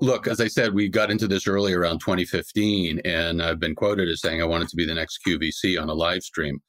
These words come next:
So I'm as guilty as the next party in jumping into what I thought was the next big thing.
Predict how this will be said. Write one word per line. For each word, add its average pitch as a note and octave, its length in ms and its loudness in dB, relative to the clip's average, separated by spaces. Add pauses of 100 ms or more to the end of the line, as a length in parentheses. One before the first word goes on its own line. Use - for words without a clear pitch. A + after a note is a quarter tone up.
(220)
So E2+ 260 0
I'm F#2+ 180 2
as F#2 120 -2
guilty G2 400 0
as F2 100 0
the F2 100 -2
next D#2+ 300 -6
party F2+ 460 2
in D#2+ 240 -2
jumping E2 380 -2
into E2 680 0 (100)
what E2+ 200 0
I E2 100 0
thought E2 300 0
was D#2+ 160 -2
the D#2+ 80 0
next D#2 320 -4
big D#2+ 180 -2
thing. F2+ 400 -2